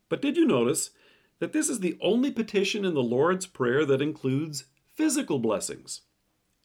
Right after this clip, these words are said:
Now, it's not wrong to ask for these things in addition to all the spiritual blessings. In our consumer society, the problem arises when they become the focus. Our culture is a far cry from Paul's advice to Timothy when he told him,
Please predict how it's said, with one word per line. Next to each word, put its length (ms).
Now, 200
it's 160
not 220
wrong 340
to 120
ask 280
for 100
these 260
things 400
in 120
addition 440
to 140
all 200
the 100
spiritual 640
blessings. 560
In 160
our 180
consumer 540
society, 560
the 100
problem 520
arises 600
when 340
they 260
become 360
the 100
focus. 640
Our 200
culture 480
is 140
a 80
far 520
cry 480
from 160
Paul's 440
advice 440
to 100
Timothy 520
when 160
he 100
told 360
him, 340